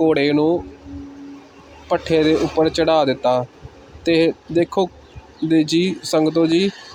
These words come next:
ਭੱਠਾ ਠੰਡਾ ਪੈ ਗਿਆ ਜਦੋਂ ਘੋੜੇ ਦੇ ਨੀ-,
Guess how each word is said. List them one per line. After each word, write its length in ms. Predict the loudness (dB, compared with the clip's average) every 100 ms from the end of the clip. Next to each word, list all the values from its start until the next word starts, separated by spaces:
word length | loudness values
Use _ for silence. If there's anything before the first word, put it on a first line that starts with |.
| -20 -20 -4
ਭੱਠਾ 380 | -4 0 0 0 -4 -20 -16 -2
ਠੰਡਾ 320 | 2 4 4
ਪੈ 200 | 4 2
ਗਿਆ 200 | 2 2
ਜਦੋਂ 420 | 0 0 2 2 0 -10 -18 -18 -18 -18 -18 -12 0
ਘੋੜੇ 300 | 2 4 2
ਦੇ 200 | 2 0 -2 0
ਨੀ-, 140 | 0